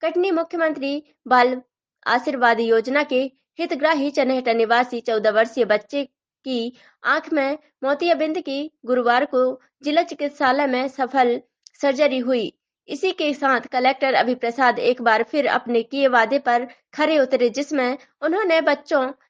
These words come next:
एवं उनके संरक्षकों से कहा था कि कोई दिक्कत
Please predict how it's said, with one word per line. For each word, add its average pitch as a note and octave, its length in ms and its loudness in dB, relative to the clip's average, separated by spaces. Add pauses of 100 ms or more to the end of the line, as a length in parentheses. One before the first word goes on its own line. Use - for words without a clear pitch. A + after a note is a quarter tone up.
(100)
एवं C#4 340 2
उनके B3 420 2 (280)
संरक्षकों D4 540 0
से C4+ 180 -2
कहा C4+ 280 0
था C4+ 180 -4
कि A#3+ 320 -6 (460)
कोई D4 200 2
दिक्कत C#4 420 -2